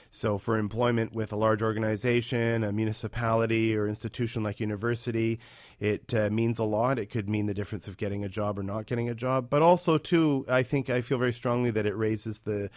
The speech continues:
level of professionalism in the horticulture industry. So horticulture in B C in the last twenty years has really taken a lot of steps to, to be more professional. I'd like to see a future where you can't just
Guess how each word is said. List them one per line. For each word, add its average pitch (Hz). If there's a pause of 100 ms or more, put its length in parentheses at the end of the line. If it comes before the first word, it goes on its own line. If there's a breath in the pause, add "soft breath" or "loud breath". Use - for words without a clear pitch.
(280 loud breath)
level 113
of 107
professionalism 104
in 98
the 92
horticulture 107
industry. 120 (420 loud breath)
So 101
horticulture 123
in 107
B 107
C 113
in 113
the 101
last 98
twenty 104
years 104
has 101
really 113
taken 107
a 98
lot 101
of 95
steps - (480 loud breath)
to, 104
to 110
be 113
more 117
professional. 92 (500)
I'd 113
like 123
to 123
see 117
a 107
future 120
where 107
you 107
can't 120
just 117